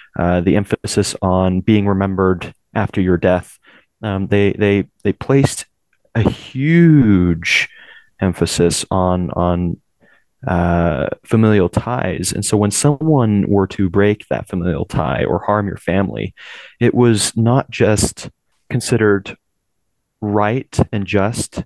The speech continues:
to seek revenge, but it was almost considered, uh, mandatory to seek revenge. And a man who didn't seek revenge was forfeiting one of his rights and could no longer be trusted as a truly just man if he was not going to take that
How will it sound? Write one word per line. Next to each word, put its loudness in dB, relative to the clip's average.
to 0
seek -2
revenge, 0
but 0
it 2
was 2
almost 0
considered, -2
uh, 0
mandatory -2
to -8
seek -2
revenge. -6
And 2
a 4
man 2
who 0
didn't 0
seek -2
revenge 0
was 2
forfeiting 0
one 2
of 0
his 0
rights -4
and 0
could -2
no 2
longer 0
be -4
trusted -2
as -2
a -2
truly 2
just -4
man -2
if -6
he 2
was 2
not -2
going -6
to -2
take -8
that -4